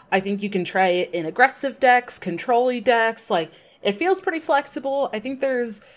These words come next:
enough, uh, especially after we get more expansions. I feel like there's gonna be plenty of, uh, nature spells that you can really use with this. Um, and it's gonna be one of the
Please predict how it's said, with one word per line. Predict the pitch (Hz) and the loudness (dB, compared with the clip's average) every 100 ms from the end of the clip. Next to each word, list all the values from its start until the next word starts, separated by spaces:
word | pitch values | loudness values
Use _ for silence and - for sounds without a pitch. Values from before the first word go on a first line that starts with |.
| _ _ | _ _
enough, | 240 233 220 214 - | -2 2 2 2 -2
uh, | 180 196 | -2 2
especially | 196 190 - 240 240 233 202 | 2 2 2 4 6 4 6
after | 175 180 190 | 4 4 2
we | 185 196 | 0 0
get | 190 180 147 | 2 0 0
more | 180 170 | 0 0
expansions. | 170 - 175 170 - 165 151 | -2 -4 -4 -4 -4 -6 -8
I | 147 | -4
feel | 185 | 0
like | 175 170 | 0 0
there's | 170 156 | -4 -4
gonna | 170 156 | -6 -6
be | 151 | -8
plenty | - - 185 196 | -10 -2 2 2
of, | 175 170 - _ | 0 -2 -20 _
uh, | 156 147 - | -6 -6 -8
nature | 160 170 175 - 185 170 170 143 _ _ _ | -6 -4 -4 -4 -4 -2 -2 -6 _ _ _
spells | - - 175 175 160 | -10 -2 0 0 0
that | 190 | -4
you | 160 | -6
can | 160 156 | -8 -4
really | 165 156 | -4 -4
use | 160 170 180 185 | -4 -6 -6 -6
with | 175 | -6
this. | 175 175 170 - - - - _ _ _ | -2 -2 -4 -10 -20 -20 -20 _ _ _
Um, | 151 147 151 151 _ - | -10 -8 -10 -14 _ 2
and | 233 214 | 4 6
it's | 208 | 4
gonna | 220 202 | 4 2
be | 180 190 180 | 2 -2 -2
one | 175 175 | -2 -2
of | 175 160 - | -2 -2 -6
the | 165 156 156 | -8 -8 -10